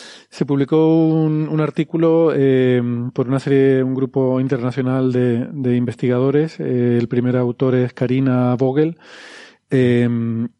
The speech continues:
y, bueno, eh, se trata de que básicamente han detectado una galaxia con dos núcleos, que hay dos agujeros negros supermasivos, ¿no? Uno en cada núcleo.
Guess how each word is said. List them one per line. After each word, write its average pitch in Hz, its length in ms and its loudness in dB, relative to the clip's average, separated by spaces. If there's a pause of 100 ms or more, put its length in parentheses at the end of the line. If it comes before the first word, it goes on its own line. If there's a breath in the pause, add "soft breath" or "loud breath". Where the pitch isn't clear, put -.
y, 127 800 4
bueno, 160 360 -4
eh, - 340 -10
se 139 180 -4
trata 139 300 -2
de 151 140 0
que 143 340 0
básicamente 156 540 -4
han 156 60 -2
detectado 151 440 -2
una 147 300 -4
galaxia 151 400 -2
con 127 200 -6
dos 147 140 -2
núcleos, 170 400 -4
que 120 220 -4 (360)
hay 131 260 -8
dos 143 440 -4 (180)
agujeros 139 440 -4
negros 139 260 -2
supermasivos, 123 600 -4
¿no? 170 160 -6
Uno 135 180 -4
en 131 60 -2
cada 131 180 -2
núcleo. 120 360 -4